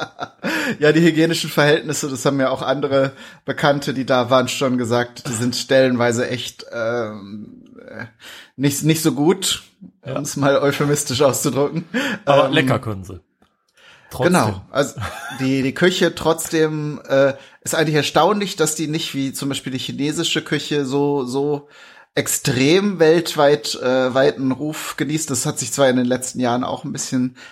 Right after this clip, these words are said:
Speaker 1: geändert, aber lange Zeit, äh, vielleicht auch, weil die, ähm, indische Kultur da, weiß ich nicht, nicht so, nicht so diese Marketing-Skills hatte, das irgendwie so in die Welt zu tragen. Aber tatsächlich sind die Inder ja schon seit langem sehr, sehr gute Köche und Köchinnen, so.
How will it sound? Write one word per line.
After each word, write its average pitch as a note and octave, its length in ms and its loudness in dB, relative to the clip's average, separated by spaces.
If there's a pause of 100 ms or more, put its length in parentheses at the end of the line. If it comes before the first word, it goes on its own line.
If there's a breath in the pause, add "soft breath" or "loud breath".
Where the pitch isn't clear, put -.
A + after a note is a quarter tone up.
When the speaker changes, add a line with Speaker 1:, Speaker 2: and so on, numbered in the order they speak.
(160 loud breath)
Speaker 1:
geändert, C3+ 600 2
aber B2 500 0
lange C#3+ 360 -2
Zeit, C#3+ 540 2 (500 loud breath)
äh, B2 220 -2
vielleicht C#3 480 2
auch, C#3+ 160 -6
weil C#3+ 160 4
die, C3+ 320 -2
ähm, B2 840 -2
indische C3+ 380 -4
Kultur C3 600 0
da, A#2 460 0 (580 loud breath)
weiß C3 180 -6
ich C3 140 -8
nicht, A#2 220 -4
nicht C#3 160 -6
so, C3+ 260 -6
nicht C#3+ 160 -6
so D#3+ 100 -2
diese D3 200 -2
Marketing-Skills C#3+ 1200 0
hatte, D3 300 4
das D3+ 200 2
irgendwie C#3 280 0
so C3+ 100 2
in C3 100 0
die C3+ 100 -2
Welt E3 220 0
zu B2+ 100 -8
tragen. A2+ 500 -2 (340 loud breath)
Aber B2+ 500 4
tatsächlich B2+ 400 -4
sind - 180 -6
die C#3 60 -4
Inder B2+ 220 0
ja A#2+ 120 0
schon B2 200 -4
seit A2 180 -2
langem A#2+ 520 -2
sehr, B2 200 0
sehr B2 140 -2
gute B2+ 320 -10
Köche - 460 -8
und - 200 -12
Köchinnen, G#2 560 -4
so. - 220 -16